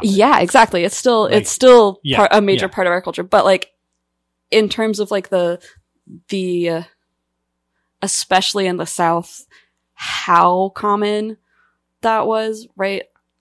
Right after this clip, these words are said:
Speaker 1: Up through the
Speaker 2: Mm.
Speaker 1: sixties. I mean, it's, it's
Speaker 2: Yeah, no,
Speaker 1: the,
Speaker 2: that's,
Speaker 1: the
Speaker 2: it's
Speaker 1: caretaker, you know,
Speaker 2: yeah,
Speaker 1: like
Speaker 2: yeah, yeah. The help.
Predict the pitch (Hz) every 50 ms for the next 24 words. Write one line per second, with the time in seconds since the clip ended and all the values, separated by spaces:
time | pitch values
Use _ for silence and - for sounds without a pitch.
0 | _ - 202 180 - - - - 208 196 180 185 185 - 190 185 - - 180 185
1 | 165 156 160 170 170 165 170 156 - - - - 170 170 160 - - - - -
2 | - - _ _ _ - 165 170 - - _ - 151 147 117 95 185 170 180 175
3 | 180 196 208 - - - 214 202 196 196 160 135 160 208 226 214 185 175 185 -
4 | 185 175 139 127 110 80 - - - _ _ _ _ _ 135 117 135 120 - 135
5 | 113 82 -